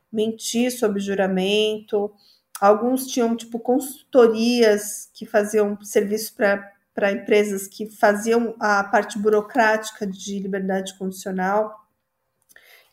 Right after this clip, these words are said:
E teve uma ocasião ali que um membro desse comitê aceitou pagamentos de carros em troca da ajuda de, de o filho dele receber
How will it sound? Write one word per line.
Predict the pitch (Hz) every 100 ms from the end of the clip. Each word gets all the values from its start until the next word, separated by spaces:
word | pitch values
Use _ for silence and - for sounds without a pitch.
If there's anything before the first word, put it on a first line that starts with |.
| 262
E |
teve | - 262
uma | 269 277
ocasião | 294 277 269 247 247
ali | 247 240
que | 240 277
um | 269
membro | 240 233 320 392
desse | 240 220 220 -
comitê | 214 214 214 - 202 220 220 - _ -
aceitou | 226 - 233 254
pagamentos | 240 262 233 226 220 240 254 254 - - _ _ -
de | 196 277 -
carros | 285 208 240 269 285 277
em | 262
troca | - 214 208 - 214
da | 214
ajuda | 247 208 202 214
de, | 202 208 208 202 196 196 - _ _ _ _ -
de | 190 196 196 190 185
o | 190
filho | - - 240 247 233
dele | 208 214
receber | 247 214 262 208 202 196 196